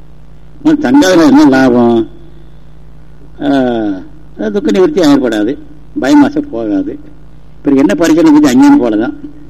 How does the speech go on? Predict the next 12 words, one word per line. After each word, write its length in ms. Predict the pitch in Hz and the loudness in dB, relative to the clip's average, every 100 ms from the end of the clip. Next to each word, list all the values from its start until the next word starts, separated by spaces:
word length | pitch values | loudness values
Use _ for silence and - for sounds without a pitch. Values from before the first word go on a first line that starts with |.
| - - - - - | -20 -20 -20 -20 -20
அஞ்ஞானியும் 640 | - 143 190 226 233 208 | -14 -8 -6 -2 -2 -2
என்ன 140 | 170 175 175 - - | -2 -2 -2 -4 -10
படிச்சிருக்கான் 460 | 143 143 170 185 175 | -4 -2 -2 -2 -2
படிக்கலன்னு 320 | 160 160 180 | 0 0 0
அர்த்தம், 200 | 147 160 | -2 -2
அவ்வளவுதான். 280 | 135 131 156 - - - - - - - | -4 -6 -10 -14 -20 -20 -20 -20 -20 -14
வேண்டாம், 340 | 113 147 208 302 | -4 -2 -2 0
படிச்சோம் 320 | 147 202 156 | 0 -2 -6
படிக்காதவன், 360 | 127 123 117 | -6 -8 -8
அவ்வளவுதான், 300 | 110 117 139 - - - - - | -10 -10 -12 -14 -20 -20 -18 -6
ரெண்டும் 300 | 123 247 165 | -2 0 2
ஒண்ணுதான். 320 | 151 147 | 2 0